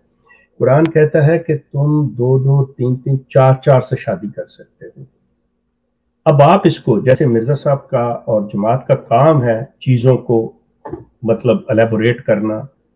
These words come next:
मुंतबिक करना दूसरी जगहों पे, इसको भी कर सकते हैं कि अगर आपकी हवस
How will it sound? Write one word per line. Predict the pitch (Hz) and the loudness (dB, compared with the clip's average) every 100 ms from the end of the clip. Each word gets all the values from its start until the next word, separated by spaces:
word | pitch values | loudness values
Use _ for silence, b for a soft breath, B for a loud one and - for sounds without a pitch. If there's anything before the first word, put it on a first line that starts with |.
| _ _ _ 107 | _ _ _ -4
मुंतबिक | 113 110 117 151 - | -2 -2 0 0 2
करना | 107 110 107 | 0 0 -2
दूसरी | 101 110 107 | -2 -6 -6
जगहों | 104 101 | -6 -8
पे, | 101 - - | -10 -12 -10
इसको | - 202 | -4 -2
भी | 190 | 0
कर | - | -2
सकते | 101 - - - | -4 -6 -14 -18
हैं | - _ | -20 _
कि | 220 | -6
अगर | - 147 143 220 - - | -2 -2 0 0 0 -4
आपकी | 123 143 170 - 175 | -4 -2 -4 -2 0
हवस | 113 92 127 170 - | 0 0 0 0 -2